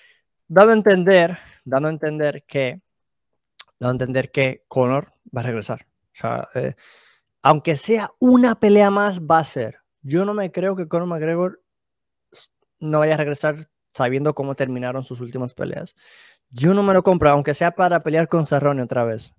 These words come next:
No me lo compro, o sea, yo creo que él va a regresar. <laughs> O sea, literalmente. Claro, y ahí lo que decía Santiago, muy importante el tema de que Conor, de hecho, tuiteaba, "Demen la oportunidad por el título, gimme, gimme, gimme", algo así tuiteó, no sé si se, si se fijaron.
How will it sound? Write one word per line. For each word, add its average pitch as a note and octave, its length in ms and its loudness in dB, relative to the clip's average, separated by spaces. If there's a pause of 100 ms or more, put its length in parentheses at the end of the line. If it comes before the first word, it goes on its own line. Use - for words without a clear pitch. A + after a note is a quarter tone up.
(100)
No C3 180 -10
me C3+ 120 -4
lo A#2 140 -2
compro, A2+ 340 -8
o - 20 -10
sea, A2+ 220 -6
yo A#2+ 100 -8
creo C3+ 140 -4
que B2+ 80 -4
él B2 80 0
va A#2 40 0
a A2+ 40 -8
regresar. A2+ 440 -10 (140)
<laughs> - 0 - (100)
O - 60 -12
sea, A2+ 300 6 (400)
literalmente. B2+ 720 0 (480)
Claro, C#3 360 8
y C3+ 200 4
ahí D3 520 6 (120)
lo B2 180 -2
que B2 80 2
decía A#2+ 220 -2
Santiago, B2+ 400 -2
muy B2 140 -4
importante B2+ 380 -6
el A#2 120 -10
tema A#2+ 240 -4
de B2 120 -6
que A#2+ 220 -10 (720)
Conor, C#3+ 500 0 (340)
de B2+ 140 -4
hecho, C3 200 0
tuiteaba, B2 560 -2 (120)
"Demen D3 720 0
la C3 120 -2
oportunidad B2+ 480 -4
por C3+ 120 -4
el A#2 80 -4
título, A2+ 320 -4
gimme, C3 240 -4
gimme, B2 240 -4
gimme", A#2 220 -6
algo A2+ 120 -4
así A#2 160 -8
tuiteó, A#2 300 -6
no A#2 60 -4
sé B2 120 -8
si B2 60 -8
se, B2+ 200 -8
si - 200 -6
se A#2 160 -8
fijaron. A2+ 400 -6